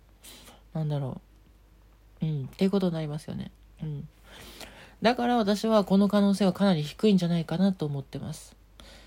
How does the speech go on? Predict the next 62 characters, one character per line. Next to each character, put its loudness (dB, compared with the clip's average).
だ -6
か 0
ら、 0
あ -4
の、 -4
あ 2
の、 0
そ -2
の 0
人 -2
の 4
心 0
は -4
女 2
な 2
の -6
か -8
な -8
と 0
質 -4
問 4
者 -4
さ -4
ん -2
は 0
思 -2
っ -4
た -6
と -10
思 -6
う -8
ん -8
で -8
す -18
け -6
ど、 0
私 -8
は -2
多 -6
分 0
そ -2
う 0
じ -4
ゃ -4
な -4
い -8
可 -4
能 -2
性 -6
が -8
か -6
な 2
り -6
高 -2
い 4
ん 0
じ -4
ゃ 0
な 0
い -2
か -6
な -4